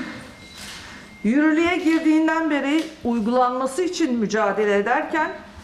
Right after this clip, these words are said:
kadınları yaşatacak olan bu sözleşmenin feshedilmesi iktidarın kadına bakış açısını bir kez daha gözler önüne sermiştir.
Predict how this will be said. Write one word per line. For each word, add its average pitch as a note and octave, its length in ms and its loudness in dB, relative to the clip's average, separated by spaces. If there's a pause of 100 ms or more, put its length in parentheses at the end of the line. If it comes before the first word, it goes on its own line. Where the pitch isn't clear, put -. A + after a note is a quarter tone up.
(160)
kadınları C4 520 -2
yaşatacak B3 640 -2
olan G3 400 0
bu C#4 60 -2
sözleşmenin G3+ 840 -2
feshedilmesi B3+ 1000 0 (320)
iktidarın B3+ 800 0 (480)
kadına D4 540 0 (640)
bakış D#4 320 -2
açısını C4 640 -2 (420)
bir D#4 160 2
kez G#3 260 0
daha A3+ 280 0
gözler G#3+ 460 0
önüne G3+ 260 0
sermiştir. E3+ 720 -6